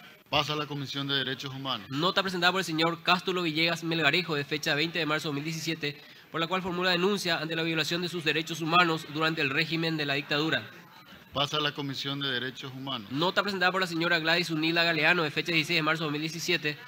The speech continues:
Speaker 2: por la cual formula denuncia contra el director de la penitenciaría de la ciudad emboscada.
Speaker 1: Pasa a la Comisión de Derechos Humanos.
Speaker 2: Nota presentada por la compañía productora Gritos del Mondaú, de fecha quince de marzo de dos mil diecisiete,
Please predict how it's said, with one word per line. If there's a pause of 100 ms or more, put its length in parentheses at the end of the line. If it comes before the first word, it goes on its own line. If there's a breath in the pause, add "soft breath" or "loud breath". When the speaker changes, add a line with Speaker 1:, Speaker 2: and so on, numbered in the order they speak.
(360 loud breath)
Speaker 2:
por
la
cual
formula
denuncia
contra
el
director
de
la
penitenciaría
de
la
ciudad
emboscada. (240)
Speaker 1:
Pasa
a
la
Comisión
de
Derechos
Humanos.
Speaker 2:
Nota
presentada
por
la
compañía
productora
Gritos
del
Mondaú,
de
fecha
quince
de
marzo
de
dos
mil
diecisiete,